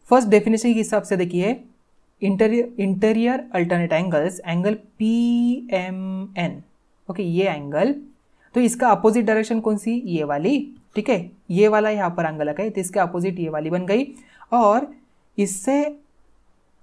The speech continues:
अल्टरनेट किसे कहेंगे? इसकी जो डायरेक्शन मतलब ये वाली होनी चाहिए, मतलब इसका अल्टरनेट एंगल आ गया ये वाला, ठीक है।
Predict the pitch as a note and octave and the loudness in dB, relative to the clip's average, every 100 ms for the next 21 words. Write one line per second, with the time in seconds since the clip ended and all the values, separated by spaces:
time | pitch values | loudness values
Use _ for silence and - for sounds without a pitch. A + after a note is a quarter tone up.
0 | _ _ _ _ _ G3+ F#3+ A#3+ B3 A#3+ | _ _ _ _ _ -2 2 2 2 2
1 | A#3+ A#3+ A3+ A3 A3+ B3+ - _ G3 G3 | 2 2 2 2 0 -2 -8 _ -4 -2
2 | A#3 A#3 A3+ F#3 G3 G3 G#3 G3+ A3+ G3+ | -2 0 4 4 4 0 -2 0 -2 -2
3 | F#3 F#3+ F3 E3 D#3+ D3+ D3+ D3+ D3+ F3 | -2 2 2 0 -4 -6 -6 -6 -6 0
4 | G3+ A3+ F#3 F3+ F#3+ G3 F3+ E3+ E3 D#3+ | 0 0 -4 -4 -4 -2 -4 -4 -6 -4
5 | D3 D3 C#3+ C#3+ D#3 G#3 F3 D#3+ C#3+ C3+ | -6 -4 -6 -4 -4 -4 -2 -4 -4 -6
6 | - - _ _ _ _ _ _ _ G3+ | -10 -18 _ _ _ _ _ _ _ -2
7 | C4+ | 0